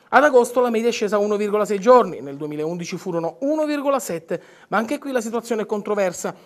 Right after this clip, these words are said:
Il numero di dipendenti sui quali è effettuato il monitoraggio per le assenze non è costante. Nonostante il personale regionale oscilli tra i sedicimila dichiarati dalla Regione e i ventunomila complessivi calcolati dalla Corte dei Conti, i dati sulle assenze pubblicate sul sito della Regione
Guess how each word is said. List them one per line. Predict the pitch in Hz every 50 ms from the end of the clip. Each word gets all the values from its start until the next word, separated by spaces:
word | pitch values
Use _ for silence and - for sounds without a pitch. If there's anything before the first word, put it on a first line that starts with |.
| - - - -
Il | _ 135 165
numero | 214 269 302 302 285 269
di | 240
dipendenti | 208 220 190 208 190 208 247 254 226 202
sui | - 180 160
quali | - 196 214 220
è | 185
effettuato | 175 - 175 156 - 202 190 -
il | 175
monitoraggio | 165 165 165 165 156 165 160 185 226 220 208 196
per | 175 202 180
le | 180
assenze | 175 175 175 - 147 143 156 - 214 202
non | 247 269 277 262
è | 208 156 -
costante. | - - - - - 147 127 131 143 139 156 - - _ _ - - -
Nonostante | 175 185 185 180 - 277 269 262
il | 226 -
personale | 202 202 - - 196 185 202 226 240 233 214
regionale | 185 175 165 175 170 175 208 226 220 175
oscilli | 165 165 - - 190 185 180 175
tra | 165 175 165 151
i | 147 151 151
sedicimila | 151 175 156 156 151 - 170 170 175 180 170
dichiarati | 165 160 - 165 165 170 180 175 175
dalla | 160 165 160
Regione | 160 165 165 156 226 240 233 190
e | 170
i | 165
ventunomila | 180 196 202 196 277 269 262 269 269 262 240
complessivi | 247 240 233 180 - _ - - 262 247 240
calcolati | 190 151 139 147 143 - 151 170 190 185 175 - 123
dalla | 135 127 135
Corte | 135 - 185 185 - 247
dei | 247 277
Conti, | - 262 226 208 - 208 170 - - - _ - - _
i | 226
dati | 226 294 302 294 311 240
sulle | 220 220 196
assenze | 185 185 190 269 254 - 220
pubblicate | 175 180 160 170 165 160 208 208 190 165
sul | 147 156 151 151
sito | - - 220 196 185
della | 165 160 170 202
Regione | 226 254 240 240 240 208 202